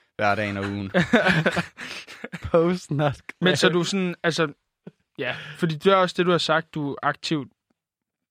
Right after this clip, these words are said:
Speaker 2: gør
Speaker 1: Ja,
Speaker 2: noget
Speaker 1: ja,
Speaker 2: for at
Speaker 1: ønsker, ønsker i hvert fald at begynde at gøre det mere.
Speaker 2: Ja.
Speaker 1: Ja, nu har jeg kun delt
Speaker 2: Du
Speaker 1: det
Speaker 2: er
Speaker 1: ene, det ene opslag.
Speaker 2: Klart.
Speaker 1: Mm.
Speaker 2: Helt sikkert.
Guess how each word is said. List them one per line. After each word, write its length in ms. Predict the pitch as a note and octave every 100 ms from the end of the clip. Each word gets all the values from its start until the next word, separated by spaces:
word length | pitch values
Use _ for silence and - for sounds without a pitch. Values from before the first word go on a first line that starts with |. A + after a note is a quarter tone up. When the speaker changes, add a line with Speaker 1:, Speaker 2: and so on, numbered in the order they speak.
| _ _ _ _
Speaker 2:
gør 80 | D#3
Speaker 1:
Ja, 100 | -
Speaker 2:
noget 260 | B2+ B2 B2+
Speaker 1:
ja, 140 | C3
Speaker 2:
for 40 | C3+
at 60 | E3+
Speaker 1:
ønsker, 260 | E3 E3 - -
ønsker 260 | F3 - D#3+
i 40 |
hvert 120 | A2
fald 120 | B2 A2
at 80 |
begynde 360 | G2 A#2+ A2 F#2+ -
at 80 |
gøre 140 | G2+ F#2+
det 80 | G2
mere. 240 | F#2 F2+ - _
Speaker 2:
Ja. 40 | D#3+
Speaker 1:
Ja, 60 | A#2
nu 60 | G#2+
har 80 |
jeg 80 | G2+
kun 140 | G#2+ F#2+
delt 180 | G#2
Speaker 2:
Du 60 | F#2+
Speaker 1:
det 100 | F#2
Speaker 2:
er 60 | G2
Speaker 1:
ene, 380 | G2 F#2 F2
det 120 | E2+ F2
ene 180 | F2
opslag. 260 | F2 F2 -
Speaker 2:
Klart. 180 | B2+ - _ _
Speaker 1:
Mm. 180 | G2 F#2+ _ _ _ _ _ -
Speaker 2:
Helt 140 | F#3+
sikkert. 300 | G3 D3+ D#3